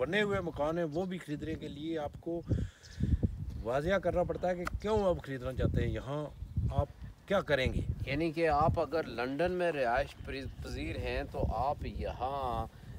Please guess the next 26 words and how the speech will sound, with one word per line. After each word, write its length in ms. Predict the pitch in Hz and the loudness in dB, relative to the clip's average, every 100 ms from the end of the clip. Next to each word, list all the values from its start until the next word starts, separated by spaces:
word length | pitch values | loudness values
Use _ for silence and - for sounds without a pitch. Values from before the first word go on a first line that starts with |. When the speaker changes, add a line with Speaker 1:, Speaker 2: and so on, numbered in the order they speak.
| - | -8
Speaker 2:
अ, 160 | 104 104 | -6 -6
लीड 460 | 98 117 160 151 139 | -6 -6 -4 -4 -4
में 80 | |
आना 280 | 139 123 123 | -2 -2 -2
चा-, 200 | 120 113 110 | -2 -2 4
चाहते 360 | - 120 110 113 | 4 4 -2 -6
हैं, 200 | 117 113 | -6 -6
शेफील्ड 520 | - 143 - 143 127 | -2 -2 -2 -6 -6
में 100 | 127 | -4
आना 220 | 120 113 113 | -4 -4 -4
चाहते 280 | 113 101 113 | -4 -4 -6
हैं 120 | 127 | -4
या 100 | 123 | -6
ब्रेडफोर्ड 540 | 101 120 135 131 123 117 | -4 -4 -4 -4 -4 -4
में, 140 | 120 | -6
तो 120 | 123 | -4
आपको 600 | 113 104 110 - 120 123 113 | -2 -2 -4 -6 -4 -2 -4
रीज़न 420 | 92 120 139 120 | -6 -6 -6 -6
बताना 420 | 113 - 107 110 123 | -8 -6 -4 -4 -4
पड़ेगा। 360 | 107 98 101 | -2 -2 0
Speaker 1:
नहीं, 120 | 165 220 | 2 2
नहीं, 360 | 226 180 - - | 2 2 0 -6
ये 140 | 131 165 | -8 -4
नहीं 180 | 208 | -4
कि 180 | 208 214 190 - - | -4 -6 -6 -10 -8
जो 200 | 165 | -4